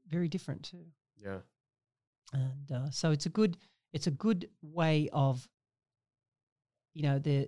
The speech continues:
Speaker 1: the, I always say the, the, the, the Indigenous speakers who have come to the class, they have given a lot of themselves. They have shared.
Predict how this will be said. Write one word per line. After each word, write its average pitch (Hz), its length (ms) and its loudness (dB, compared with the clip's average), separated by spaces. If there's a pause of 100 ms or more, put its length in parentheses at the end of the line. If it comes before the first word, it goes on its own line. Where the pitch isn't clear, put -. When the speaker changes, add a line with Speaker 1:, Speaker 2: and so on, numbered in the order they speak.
Speaker 1:
the, 147 160 -8
I 147 160 6
always 151 180 6
say 139 220 4
the, 135 300 2
the, 147 240 -12 (380)
the, 139 260 -2
the 139 360 -12
Indigenous 175 480 0
speakers 147 420 -2
who 135 120 0
have 120 120 -2
come 151 200 -2
to 143 80 -2
the 156 80 -4
class, 123 480 -6 (280)
they 160 160 0
have 170 340 0
given 156 280 0
a 143 60 4
lot 143 180 2
of 139 80 0
themselves. 127 520 -4
They 143 100 -2
have 147 100 -2
shared. 117 400 -6